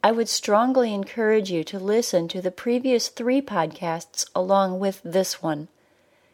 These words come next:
These shows about vowels lay the foundation for many upcoming podcasts,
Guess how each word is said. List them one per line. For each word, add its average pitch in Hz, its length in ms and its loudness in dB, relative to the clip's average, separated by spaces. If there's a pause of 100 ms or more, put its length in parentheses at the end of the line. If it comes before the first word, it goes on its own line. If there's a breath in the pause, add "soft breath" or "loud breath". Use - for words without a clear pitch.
(200)
These 277 240 0
shows 185 420 6
about 175 320 2
vowels 185 600 2
lay 226 180 2
the 233 100 0
foundation 185 760 0
for 180 160 -6
many 214 380 0
upcoming 185 560 -2
podcasts, 170 760 -2